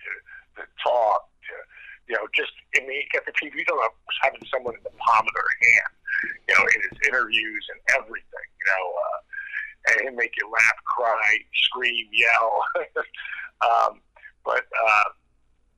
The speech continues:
to be in, you know, be in that same level from the guy that came up from being a manager and a color commentator to becoming a wrestler at thirty-five,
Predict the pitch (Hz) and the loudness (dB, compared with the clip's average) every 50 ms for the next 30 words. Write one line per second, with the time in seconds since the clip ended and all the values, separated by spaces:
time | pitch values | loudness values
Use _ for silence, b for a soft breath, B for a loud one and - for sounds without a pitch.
0 | _ - 123 - - 175 175 170 151 147 143 - - - 131 123 120 120 117 - | _ -18 -10 -8 -6 -4 -4 -6 -6 -8 -10 -10 -4 0 2 2 2 0 0 -4
1 | - - - - _ _ _ _ _ _ _ _ _ _ _ _ _ _ _ - | -8 -10 -14 -20 _ _ _ _ _ _ _ _ _ _ _ _ _ _ _ -2
2 | 165 160 143 131 120 - - - - 127 123 117 110 98 101 107 113 113 117 - | -2 0 0 0 -2 -2 -2 0 2 2 2 2 -2 -8 0 2 2 2 2 0
3 | - - - - - 110 107 110 110 110 110 110 110 110 113 110 - - - - | -4 -8 -8 -6 -8 -2 0 0 2 4 6 6 8 6 6 4 0 -4 -8 -8
4 | - - - - - - - 139 135 123 123 120 - - - 117 110 107 107 104 | -8 -10 -10 -10 -8 -2 0 0 0 2 0 -2 -2 -4 -8 -8 -8 -8 -12 -16
5 | - _ B B B B B B _ _ - 131 127 123 117 110 107 104 98 101 | -18 _ B B B B B B _ _ 0 0 0 2 4 6 6 6 4 2
6 | 101 107 101 107 120 123 - 113 113 - - 107 101 95 95 98 95 - - - | 0 2 4 4 4 4 4 2 2 2 2 4 4 4 2 0 -2 -4 -2 -2
7 | - 113 107 101 - - - 113 113 117 120 120 - - - - - - - - | -2 0 0 -2 0 0 -2 -2 -2 -2 -6 -8 -6 -2 0 0 0 0 -2 -2
8 | - - B B B B B B B _ - - - - - - 107 - 104 98 | -2 -4 B B B B B B B _ -4 -2 0 2 4 2 4 4 4 2
9 | 95 95 104 110 117 120 117 - - 110 101 104 - - - 110 104 101 92 - | 2 2 2 2 2 0 0 -2 -4 -2 -2 -2 -2 -2 0 0 0 0 0 0
10 | - 113 113 113 107 | 2 4 6 6 4